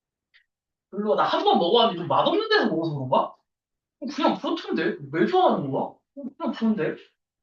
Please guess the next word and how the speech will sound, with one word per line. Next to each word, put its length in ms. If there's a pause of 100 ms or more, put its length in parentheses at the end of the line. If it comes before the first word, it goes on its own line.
(3500)
자, 480